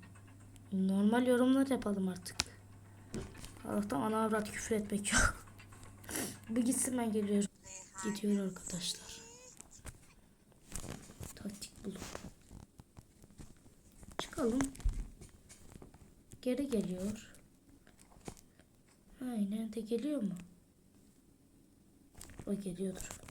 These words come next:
Çünkü şuradan buraları hatırlıyorum. Geçenkinden. Yine aynı parça.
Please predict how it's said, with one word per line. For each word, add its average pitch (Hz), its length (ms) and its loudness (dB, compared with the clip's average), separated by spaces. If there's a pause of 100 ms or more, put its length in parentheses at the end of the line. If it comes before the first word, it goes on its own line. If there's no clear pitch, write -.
(960)
Çünkü - 200 -10
şuradan 208 380 2
buraları 208 300 4
hatırlıyorum. 202 500 0 (1500)
Geçenkinden. 196 760 -2 (1040)
Yine 233 160 6
aynı 240 280 4
parça. - 400 0